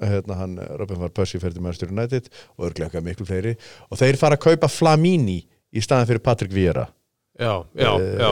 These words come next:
Speaker 1: og þeir fara að kaupa Bentner í staðinn fyrir Thierry Henry.
Speaker 2: Já.
Speaker 1: Eh, og hérna
Speaker 2: Og þeir eru bara ekkert með, eh, þetta fjármagn sem að Chelsea fær inn og, og,
Speaker 1: Nei.
Speaker 2: og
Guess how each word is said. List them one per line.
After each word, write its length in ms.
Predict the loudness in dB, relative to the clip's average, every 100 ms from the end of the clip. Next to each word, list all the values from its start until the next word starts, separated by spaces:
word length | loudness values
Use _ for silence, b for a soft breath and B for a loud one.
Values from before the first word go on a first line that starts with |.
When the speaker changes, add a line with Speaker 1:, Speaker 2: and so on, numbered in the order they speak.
| 2 0 -4 -6 _
Speaker 1:
og 360 | -4 -2 -2 -2
þeir 160 | 0 2
fara 160 | 2
að 60 | 2
kaupa 180 | 0 0 0
Bentner 440 | 0 0 -4 -4 -8 _ _ _ -8
í 40 |
staðinn 240 | -2 0 0
fyrir 180 | -2
Thierry 280 | 0 2 2
Henry. 240 | 0 -2 -8
Speaker 2:
Já. 220 | -6 -8 -10 _ _ _ _
Speaker 1:
Eh, 260 | -8 -8 -8 -6 0
og 140 | 2
hérna 300 | 2 0 -2 -2 -4
Speaker 2:
Og 60 | -2
þeir 240 | 2 4
eru 120 | 2
bara 200 | 4 2
ekkert 220 | 4 0 2
með, 300 | 4 4 2
eh, 280 | -6 -12 -12 -12 -12 -12 -12
þetta 240 | -8 -6 2
fjármagn 400 | 4 4 2 2
sem 240 | 0 2
að 220 | 2 2
Chelsea 480 | 2 2 2 2 2
fær 240 | 2 2 4
inn 460 | 4 2 0 0 0
og, 140 | -2 -2
og, 240 | -2 -2
Speaker 1:
Nei. 240 | -4 -4
Speaker 2:
og 160 | -6